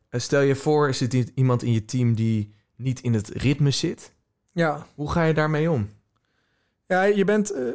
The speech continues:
Speaker 2: in het roeien, ik denk in wel meer dan roeien, ben je altijd denk ik zo sterk als de zwakste schakel. En in roeien wordt dat heel snel duidelijk, want je kan als individu nog zo hard je best doen. Als het niet samenwerkt,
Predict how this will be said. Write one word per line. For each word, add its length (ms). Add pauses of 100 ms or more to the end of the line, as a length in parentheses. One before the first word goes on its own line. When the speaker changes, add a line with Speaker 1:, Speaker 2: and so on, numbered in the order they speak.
Speaker 2:
in 140
het 100
roeien, 420
ik 60
denk 260
in 300
wel 160
meer 220
dan 120
roeien, 260
ben 120
je 80
altijd 240
denk 120
ik 80
zo 100
sterk 360
als 120
de 100
zwakste 300
schakel. 600 (300)
En 120
in 100
roeien 420
wordt 160
dat 100
heel 240
snel 300
duidelijk, 400
want 300
je 180
kan 280 (180)
als 140
individu 420
nog 200
zo 100
hard 160
je 60
best 240
doen. 200
Als 100
het 100
niet 160
samenwerkt, 600